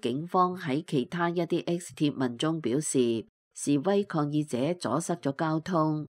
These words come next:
並實施破壞行動，包括針對聯邦大樓，並向警察投擲物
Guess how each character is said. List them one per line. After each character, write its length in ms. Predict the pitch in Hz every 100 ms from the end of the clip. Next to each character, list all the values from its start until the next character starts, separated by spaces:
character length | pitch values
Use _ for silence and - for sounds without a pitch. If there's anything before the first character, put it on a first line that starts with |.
| _ -
並 260 | 151 143
實 220 | 143 147
施 280 | 139 - 208
破 240 | 202 165 147
壞 200 | 147 127
行 280 | 123 123 127
動， 420 | 131 127 127 120 - _ _
包 200 | 180 185
括 140 | 180
針 240 | 151 185 180
對 200 | 160 151
聯 200 | 139 123
邦 240 | 170 180
大 200 | 175 135
樓， 320 | 131 123 120 - _ _
並 180 | 160 156
向 280 | 175 165 156
警 280 | 117 156
察 240 | 202 180 147
投 260 | 131 143 120
擲 200 | 139 127
物 220 | 135 127